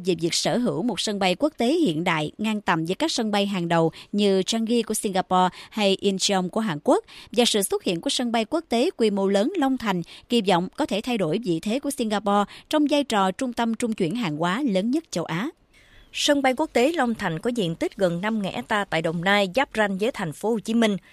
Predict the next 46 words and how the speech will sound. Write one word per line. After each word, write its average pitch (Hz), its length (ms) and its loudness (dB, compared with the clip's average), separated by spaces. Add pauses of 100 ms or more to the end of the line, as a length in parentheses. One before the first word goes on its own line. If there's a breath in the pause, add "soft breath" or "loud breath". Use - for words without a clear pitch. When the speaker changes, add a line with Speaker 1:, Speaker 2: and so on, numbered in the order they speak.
(220 loud breath)
Speaker 2:
Không 302 200 2
chỉ 214 140 -2
đơn 262 260 2
thuần 180 260 -4
là 175 80 0
một 175 180 -4
công 262 160 -2
trình 175 200 -2
giao 196 140 -2
thông 226 260 -2
mà 180 100 -4
còn 170 180 -4
là 165 120 -2
biểu 160 240 -4
tượng 160 220 -2 (120)
tầm 170 200 -2
nhìn 165 140 -2
chiến 240 240 -2
lược 185 240 0 (340 loud breath)
và 185 320 2
khát - 280 -8
vọng 165 300 -2
dương 233 220 -2
tầm 160 220 -4
cao 208 180 -2
mới 214 280 -2
của 233 140 -4
ngành 202 180 -2
hàng 151 140 -6
không 190 220 -2
Việt 165 180 -6
Nam. 196 240 2 (720 soft breath)
Với 320 100 -2
công 277 160 6
suất 330 220 -4
thiết 285 140 -2
kế 254 180 4
lên 240 220 0
tới 220 140 -2
một 254 180 -4
trăm 220 240 -2
triệu 160 340 -2
hành 190 220 -6
khách - 200 -6
mỗi 180 120 -2
năm, 214 200 0